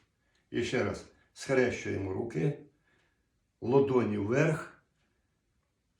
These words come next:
Голову вниз. Розслабляємо шию.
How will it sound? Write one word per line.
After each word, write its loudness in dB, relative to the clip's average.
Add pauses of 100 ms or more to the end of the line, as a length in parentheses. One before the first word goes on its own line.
(200)
Голову 8
вниз. 4
Розслабляємо 6 (440)
шию. 2